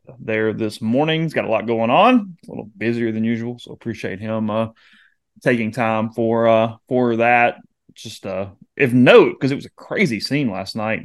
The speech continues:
Nebraska putting ninety-two thousand in for a volleyball game last night, setting the record for the largest women's sporting event attendance ever, breaking a soccer match record that had happened a couple years ago.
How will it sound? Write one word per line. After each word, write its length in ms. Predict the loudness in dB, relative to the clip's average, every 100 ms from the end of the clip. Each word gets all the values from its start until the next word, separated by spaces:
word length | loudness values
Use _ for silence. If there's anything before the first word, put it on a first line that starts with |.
| -10
Nebraska 540 | -8 0 0 0 -6
putting 300 | -6 -6 -4
ninety-two 500 | -4 -2 -2 -2 -2
thousand 440 | 0 2 0 0
in 160 | -6 -6
for 160 | -4 -4
a 60 |
volleyball 520 | 0 2 0 -2 -8
game 240 | -8 -8 -8
last 260 | -10 -10
night, 300 | -8 -8 -8
setting 360 | -6 -2 -2 -2
the 100 | -4
record 420 | 0 -2 -2 -8
for 60 | -8
the 40 |
largest 400 | -4 -2 -2 -6
women's 280 | -6 -6 -6
sporting 300 | -8 -6 -6
event 200 | -6 -6
attendance 380 | -6 -6 -6 -4
ever, 320 | -4 -4 -10 _ _ -4
breaking 320 | -2 -4 -8
a 40 |
soccer 460 | -6 0 0 -2 -6
match 320 | -6 -6 -6
record 360 | -8 -6 -8 -8
that 80 |
had 100 | -6
happened 240 | -4 -4 -8
a 20 |
couple 160 | -8 -6
years 160 | -6
ago. 220 | -6 -8